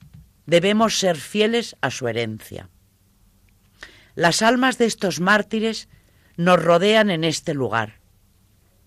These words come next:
¿Qué nos dicen? ¿Qué quieren transmitirnos? Para empezar, su coraje.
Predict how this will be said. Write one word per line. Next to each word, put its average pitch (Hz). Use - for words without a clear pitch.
¿Qué 247
nos 190
dicen? 151
¿Qué 247
quieren 254
transmitirnos? 190
Para 170
empezar, 185
su -
coraje. 117